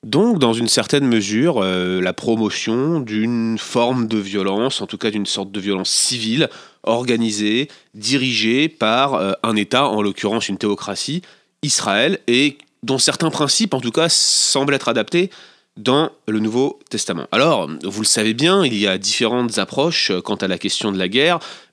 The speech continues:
Vous avez notamment les, les Ménonites, qui sont, euh, non-violents et pacifistes, généralement, qui s'opposent au port d'armes, euh, qui ont vraiment un problème, parfois même avec l'autorité civile qu'ils estiment être, euh, euh, parfois intrinsèquement mauvaise.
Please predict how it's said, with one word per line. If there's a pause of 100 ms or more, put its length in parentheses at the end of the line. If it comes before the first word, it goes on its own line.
Vous
avez
notamment
les,
les
Ménonites,
qui
sont,
euh,
non-violents
et
pacifistes,
généralement,
qui
s'opposent
au
port
d'armes, (460)
euh,
qui
ont
vraiment
un
problème,
parfois
même
avec
l'autorité
civile
qu'ils
estiment
être,
euh, (360)
euh,
parfois
intrinsèquement
mauvaise.